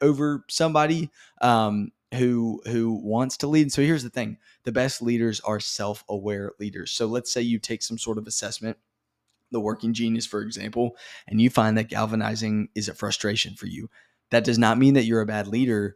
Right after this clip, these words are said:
Now you know. And so it doesn't mean that you're bad at galvanizing. It just means that you can't do it all day or you'll be completely burned out.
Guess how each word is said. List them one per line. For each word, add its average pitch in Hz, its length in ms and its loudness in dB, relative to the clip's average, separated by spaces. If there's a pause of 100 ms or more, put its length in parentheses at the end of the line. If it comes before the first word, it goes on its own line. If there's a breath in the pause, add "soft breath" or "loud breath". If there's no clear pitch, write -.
(320 soft breath)
Now 123 340 2
you 113 300 0
know. 107 680 2
And 135 160 2
so 123 340 4
it 123 160 -4
doesn't 185 240 4
mean 156 160 0
that 135 120 2
you're 113 140 0
bad 107 280 -4
at 101 100 -6
galvanizing. 123 560 0
It 110 80 -4
just 110 180 -6
means 117 300 -2
that 110 240 -2
you 104 80 -12
can't - 320 -10
do 117 140 -2
it 110 80 -2
all 107 160 -4
day 113 260 -2
or 110 80 -2
you'll 113 160 0
be 107 160 -6
completely 107 480 -10
burned - 300 -14
out. - 220 -14